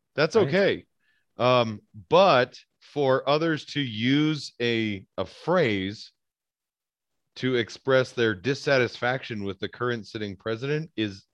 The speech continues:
Speaker 1: an expression of, of vulgarity, and I believe was even equated to a modern version of, um, it wasn't Sieg Heil, right?
Speaker 2: Sieg Heil, yeah.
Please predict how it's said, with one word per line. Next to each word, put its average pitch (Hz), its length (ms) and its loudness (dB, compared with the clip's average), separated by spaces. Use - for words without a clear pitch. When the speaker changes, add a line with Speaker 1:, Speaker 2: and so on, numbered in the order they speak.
Speaker 1:
an 107 140 -4
expression 120 580 -4
of, 101 160 -4
of 107 200 -2
vulgarity, 131 520 0
and 233 420 6
I 170 140 6
believe 170 460 2
was 147 360 -2
even 185 400 0
equated 156 920 2
to 143 320 0
a 131 120 4
modern 139 640 0
version 131 600 -2
of, 113 480 0
um, 104 520 -2
it 104 80 -10
wasn't 117 460 0
Sieg 127 220 0
Heil, 131 340 4
right? 135 180 6
Speaker 2:
Sieg 208 40 0
Heil, 104 260 0
yeah. 110 200 0